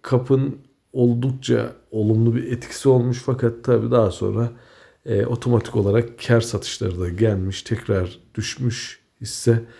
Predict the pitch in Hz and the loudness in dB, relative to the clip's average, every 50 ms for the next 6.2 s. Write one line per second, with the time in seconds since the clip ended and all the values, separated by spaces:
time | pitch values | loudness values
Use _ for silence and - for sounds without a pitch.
0 | - - - - _ _ - - 160 - 233 - 156 - - - 165 160 160 151 | -20 -20 -20 -20 _ _ 0 0 2 4 4 4 4 0 -6 -2 0 2 4 6
1 | 156 139 - - - - 127 117 104 104 - 117 107 98 - - 107 104 98 87 | 6 4 4 0 -2 0 2 2 2 2 0 0 0 0 0 -2 -2 -2 -4 -4
2 | - - 139 143 - 160 131 120 110 - - - - - 131 123 117 113 110 107 | -4 -4 -4 -4 -4 -2 -2 -2 -2 -2 -4 -10 -4 0 4 4 4 4 4 2
3 | 98 - - 135 127 120 117 107 - - - - - - - - 123 120 - - | 0 0 0 0 2 2 2 2 0 -4 -10 -16 -18 -14 -10 -8 -6 -6 -6 -4
4 | 113 120 117 104 107 117 127 123 135 139 131 131 - - - - 139 131 131 127 | 0 2 2 2 2 0 -4 -4 -2 -2 -2 -2 -4 -4 -2 -2 -2 -2 -2 -6
5 | 117 - - - - - 123 120 113 - 117 110 110 104 101 107 117 123 117 107 | -10 -10 -14 -10 -2 2 4 4 4 4 4 4 4 2 2 2 4 4 4 2
6 | 113 117 - - | 0 -4 -8 -14